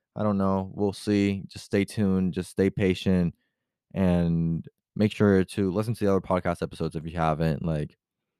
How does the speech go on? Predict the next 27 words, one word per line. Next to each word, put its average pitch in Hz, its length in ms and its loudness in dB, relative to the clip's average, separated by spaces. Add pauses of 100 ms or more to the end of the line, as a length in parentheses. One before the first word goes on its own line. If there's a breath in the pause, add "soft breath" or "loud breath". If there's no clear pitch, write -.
(160)
it's - 160 -2
okay. 90 260 4
If 82 100 0
you 92 120 2
wanna 107 260 8
h-, 95 280 -2
keep 104 200 0
listening 95 320 2
to - 100 -6
m-, 90 160 0 (140)
more 90 300 0
of 82 120 -6
me, 90 220 2
just - 360 -10 (480)
listen 98 240 0
to 101 100 -2
the 95 100 4
previous 90 300 0
podcast. 87 440 -2
If 82 60 -14
you 87 80 -4
wanna 85 180 0
revisit 85 360 -4
some 85 160 -2
podcasts, 85 600 0
go 80 160 0
ahead. 101 460 0